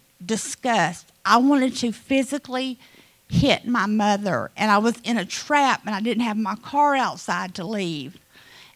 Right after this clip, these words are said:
And it was just me and her, and my sister, my other support, while ever I'm, uh, whenever I'm home, was not there to come and help me.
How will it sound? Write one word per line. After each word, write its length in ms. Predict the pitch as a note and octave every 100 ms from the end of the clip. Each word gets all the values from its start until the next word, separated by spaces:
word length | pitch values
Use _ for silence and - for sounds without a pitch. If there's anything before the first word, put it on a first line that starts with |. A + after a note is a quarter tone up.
| -
And 340 | A3+ A3+ G#3+
it 80 | G#3
was 140 | A3
just 280 | - A#3+ A3+
me 200 | B3 A#3+
and 140 | A3+
her, 380 | A#3 - D4+ C4+
and 140 | A3+ A3
my 220 | F#3 F#3+ _ _ _
sister, 520 | - - D4+ D4+ - A#3
my 240 | A3+ G3
other 200 | B3+ C#4
support, 480 | A#3 A3 - G#3+ D3+
while 180 | G3 F#3+
ever 280 | F#3+ F#3+
I'm, 220 | F#3 F#3 -
uh, 100 | D#3+ -
whenever 320 | G#3 A3 G3+
I'm 140 | F3+ G3
home, 240 | G3+ E3+ - - -
was 260 | - B3 G#3+
not 300 | C4 B3 G3+
there 180 | A#3 A3
to 80 | A3+
come 260 | B3 G#3+
and 120 | G3
help 280 | A3 B3+ B3
me. 380 | F#3+ E3 B2+ D3